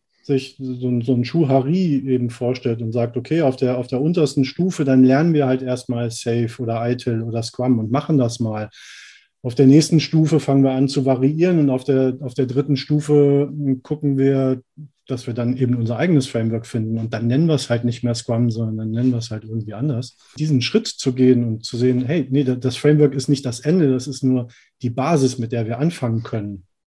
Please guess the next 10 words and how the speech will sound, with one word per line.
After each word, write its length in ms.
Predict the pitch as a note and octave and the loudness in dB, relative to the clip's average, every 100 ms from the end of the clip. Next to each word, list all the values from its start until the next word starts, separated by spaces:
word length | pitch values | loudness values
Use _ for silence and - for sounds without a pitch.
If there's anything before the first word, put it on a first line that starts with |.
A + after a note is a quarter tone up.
| _ _ _ _ - | _ _ _ _ -8
Dass 200 | A#2 A#2 | -6 -6
wir 80 | |
nicht 240 | G#2 - - | -8 -8 0
ganz 300 | C#3 - C3 | 2 2 -4
auf 160 | B2+ | -6
dem 100 | B2 | -4
weißen 260 | A2+ A2+ A2+ | -4 -4 -6
Blatt 160 | A2+ - | -8 -10
Papier 380 | A2+ - E3 | -12 -6 -4
landen, 300 | F3+ E3 F#3+ | -2 -2 -4